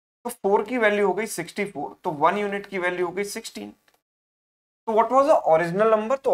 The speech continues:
original number was seven। तो सेवन कितना हो गया? सेवन, sixteen into seven, हंड्रेड एंड ट्वेल्व, एक सौ बारह। तो answer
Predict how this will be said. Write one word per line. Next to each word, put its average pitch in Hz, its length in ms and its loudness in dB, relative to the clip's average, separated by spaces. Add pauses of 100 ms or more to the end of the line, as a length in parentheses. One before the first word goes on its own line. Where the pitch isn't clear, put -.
original 185 340 0
number 208 240 2
was 269 180 2 (380)
seven। 165 340 4 (400)
तो 180 60 -16
सेवन 180 580 4
कितना 202 220 0
हो 196 100 4
गया? 220 100 -2
सेवन, 180 540 2 (240)
sixteen 180 480 -4
into 185 220 -8
seven, 175 240 0 (440)
हंड्रेड 160 300 2
एंड 202 180 -2
ट्वेल्व, 139 260 -8 (800)
एक 185 100 -4
सौ 170 180 2
बारह। - 320 -2 (540)
तो 165 60 4
answer 156 320 2